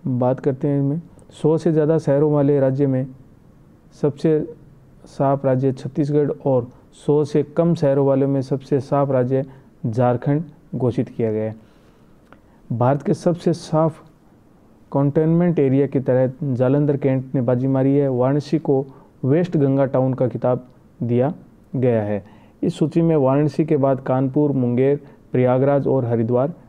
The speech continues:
है। छोटे शहरों की श्रेणी में, छोटे शहरों की श्रेणी में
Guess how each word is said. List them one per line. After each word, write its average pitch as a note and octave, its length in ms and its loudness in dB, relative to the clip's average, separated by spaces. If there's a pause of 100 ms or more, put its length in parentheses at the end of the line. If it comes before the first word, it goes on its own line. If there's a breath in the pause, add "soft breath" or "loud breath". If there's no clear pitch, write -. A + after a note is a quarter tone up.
(140)
है। A2+ 200 -4 (1120 loud breath)
छोटे E3 280 0
शहरों F3 240 2
की F3+ 60 2
श्रेणी D#3 300 2
में, D#3+ 320 2 (1400 loud breath)
छोटे D3 280 0
शहरों D3+ 280 2
की D3+ 80 0
श्रेणी D3 320 0
में D3 280 2